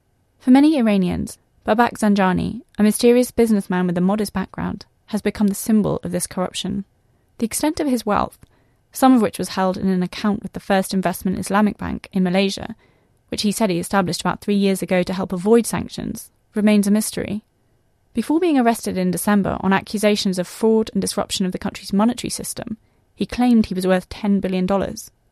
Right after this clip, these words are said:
Attempts to reach him or his attorney were unsuccessful. The oil ministry contends Mister Zanjani owes the ministry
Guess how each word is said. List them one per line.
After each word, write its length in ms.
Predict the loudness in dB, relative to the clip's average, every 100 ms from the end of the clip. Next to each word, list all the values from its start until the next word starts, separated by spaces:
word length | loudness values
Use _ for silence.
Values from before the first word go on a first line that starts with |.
| _ _ _
Attempts 340 | -2 0 0
to 60 | 0
reach 200 | -2 -2
him 280 | 2 2 4
or 140 | 2
his 160 | 0 -2
attorney 500 | -8 0 2 2 0 -4
were 100 | -6
unsuccessful. 640 | -6 -8 -8 -8 -8 -12 -14 _ _ _ _ _ _ _ _ _ _
The 100 | -2
oil 180 | 4 6
ministry 340 | 6 6 2 -2
contends 460 | -2 -2 -4 -2
Mister 220 | -2 -2
Zanjani 500 | -4 0 0 2 0 0
owes 260 | 2 2 2
the 80 |
ministry 480 | -2 -2 -4 -4 -6